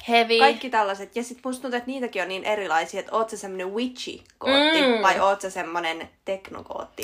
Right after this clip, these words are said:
Speaker 2: Oot sä
Speaker 1: Rave gay.
Speaker 2: rave gay? Näitä on niin monta.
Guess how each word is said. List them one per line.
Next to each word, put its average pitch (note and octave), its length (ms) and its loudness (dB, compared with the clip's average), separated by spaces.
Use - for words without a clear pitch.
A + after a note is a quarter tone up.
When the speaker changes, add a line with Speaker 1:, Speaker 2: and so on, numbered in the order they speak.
Speaker 2:
Oot G#3 220 4
sä - 140 4
Speaker 1:
Rave A#3 540 6
gay. F#3 320 6
Speaker 2:
rave G3+ 180 2
gay? E3+ 260 -4
Näitä C4 300 2
on C4 100 -2
niin C#4 200 -2
monta. A3+ 360 0